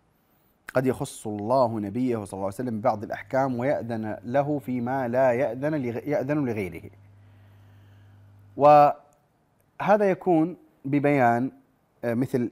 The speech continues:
في هذا الموضوع، في هذا الموضع أن، أن الله، النبي صلى الله عليه وسلم قال:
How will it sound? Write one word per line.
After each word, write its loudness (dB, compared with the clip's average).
في -6
هذا 2
الموضوع، -6
في -16
هذا -2
الموضع -4
أن، -6
أن -10
الله، -6
النبي -6
صلى -10
الله -6
عليه -6
وسلم -4
قال: 0